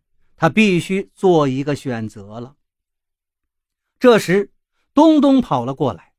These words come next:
：“妈妈，明天开家长会，老师说你一定要去。”安静为难地说道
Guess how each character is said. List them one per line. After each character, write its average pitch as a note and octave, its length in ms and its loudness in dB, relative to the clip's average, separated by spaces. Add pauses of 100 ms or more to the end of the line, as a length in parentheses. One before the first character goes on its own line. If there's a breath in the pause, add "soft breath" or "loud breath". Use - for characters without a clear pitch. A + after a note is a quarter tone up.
(1000)
：“妈 A3 160 0
妈， G3+ 240 -2 (480)
明 A3 200 4
天 A#3+ 200 2
开 A#3+ 120 -2
家 A#3+ 200 2
长 D#3+ 180 0
会， - 260 0 (300)
老 E3 160 2
师 G3+ 160 -4
说 A#3 300 0 (160)
你 F3+ 200 0
一 G#3+ 80 0
定 D#4 160 4
要 A3 140 4
去。” - 300 -6 (1400)
安 C4 300 4
静 A3 260 2
为 G3+ 200 2
难 F#3+ 180 -2
地 F3 80 -6
说 C#3 200 -10
道 - 220 -16